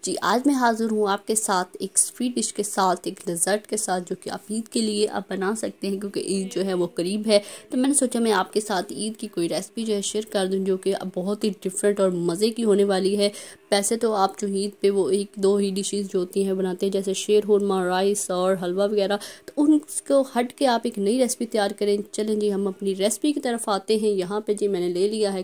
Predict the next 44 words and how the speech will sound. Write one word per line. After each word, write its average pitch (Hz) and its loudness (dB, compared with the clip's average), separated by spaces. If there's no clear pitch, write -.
कस्टर्ड, 208 -4
और 196 -8
कस्टर्ड 214 0
जो 196 -2
है, 202 2
अ, 208 2
हमने 214 2
ये 208 4
वाला 202 2
कस्टर्ड 220 -2
लेना 208 0
है, 196 0
नेशनल 196 -2
का 247 -2
मैंने 220 2
कस्टर्ड 208 0
लिया, 214 0
कोई 240 2
भी 247 2
आप 233 0
फ्लेवर 220 -2
ले 214 -2
सकते 208 -2
हैं। 214 0
मैंने 208 0
यहाँ 208 0
पे 202 -2
बनाना 190 -2
फ्लेवर 226 -2
लिया 214 2
है। 208 0
इसको 262 0
मैंने 247 0
थोड़ा 214 2
सा 233 -4
दूध 220 -6
लेके 214 0
उसमें 220 4
हम 208 -2
कर 190 0
रहे 196 2
हैं 196 0
इसको 196 -4
मिक्स। 190 4